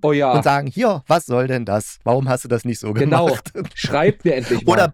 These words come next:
Speaker 2: bitte auch eine lobende E-Mail schreiben.
Speaker 1: Ja.
Speaker 2: Bitte auch was Lobendes schreiben, wenn's einem gefallen
Speaker 1: Bisschen
Speaker 2: hat.
Speaker 1: was,
Speaker 2: Das ist noch
Speaker 1: was
Speaker 2: viel schöner.
Speaker 1: Lobendes oder ich, wenn mal irgendwas kommt, da freue ich mich schon drüber. <laughs> Ja.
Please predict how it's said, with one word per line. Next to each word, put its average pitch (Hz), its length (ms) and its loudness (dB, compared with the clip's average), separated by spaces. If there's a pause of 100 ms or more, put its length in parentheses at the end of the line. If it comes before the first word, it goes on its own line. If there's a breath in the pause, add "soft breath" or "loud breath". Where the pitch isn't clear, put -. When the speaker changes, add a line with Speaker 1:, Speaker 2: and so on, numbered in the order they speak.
(160)
Speaker 2:
bitte 165 340 2
auch 127 280 0
eine 131 240 0
lobende 117 600 0
E-Mail 101 340 -2
schreiben. 85 420 -4
Speaker 1:
Ja. 156 320 0 (240 loud breath)
Speaker 2:
Bitte 147 240 0
auch 113 160 -4
was 104 160 -4
Lobendes 110 520 -4
schreiben, 92 440 -6
wenn's 107 180 -4
einem 101 220 -6
gefallen 104 320 -4
Speaker 1:
Bisschen 180 200 2
Speaker 2:
hat. 135 40 -10
Speaker 1:
was, 139 220 -4 (180)
Speaker 2:
Das - 160 -12
ist - 100 -12
noch 92 140 -8
Speaker 1:
was 139 140 -2
Speaker 2:
viel 151 100 -2
schöner. 147 120 4
Speaker 1:
Lobendes 156 500 -2
oder 151 260 0
ich, 139 100 -8 (400)
wenn 151 180 -4
mal 170 200 -2 (120)
irgendwas 165 520 -2
kommt, 113 300 -6
da 123 80 -2
freue 117 280 -4
ich 107 100 -16
mich 110 140 -12
schon 120 120 -10
drüber. 165 920 -2
<laughs> 123 240 -2 (520 loud breath)
Ja. 120 300 0